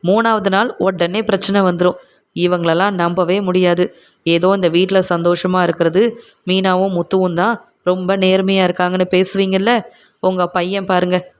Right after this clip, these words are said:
மீனா மேல கோவப்பட்டுட்டு சாப்பிடாம கிளம்பி போறான்" அப்படின்னு சிரிச்சுக்கிட்டே அண்ணாமலை கிட்ட சொல்ல, உடனே அண்ணாமலையும், "ஏமா மீனா, என்னம்மா ஏதாவது பிரச்சனையா?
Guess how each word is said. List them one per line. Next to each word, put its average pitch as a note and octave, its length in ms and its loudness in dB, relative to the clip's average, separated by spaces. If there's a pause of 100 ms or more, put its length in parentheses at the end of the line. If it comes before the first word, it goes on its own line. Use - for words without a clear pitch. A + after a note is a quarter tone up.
மீனா F#3+ 320 2
மேல E3+ 300 0
கோவப்பட்டுட்டு F3+ 640 2 (360)
சாப்பிடாம G3+ 560 0
கிளம்பி G3 360 0
போறான்" G3 420 0 (300)
அப்படின்னு E3+ 400 0
சிரிச்சுக்கிட்டே F#3 520 0
அண்ணாமலை F3+ 500 -2
கிட்ட E3 180 0
சொல்ல, F3+ 420 -2 (260)
உடனே G3 400 0
அண்ணாமலையும், F#3 640 0 (380)
"ஏமா F#3 220 2
மீனா, F#3 320 0 (380)
என்னம்மா F#3 440 0
ஏதாவது F3+ 300 2
பிரச்சனையா? F3+ 560 -2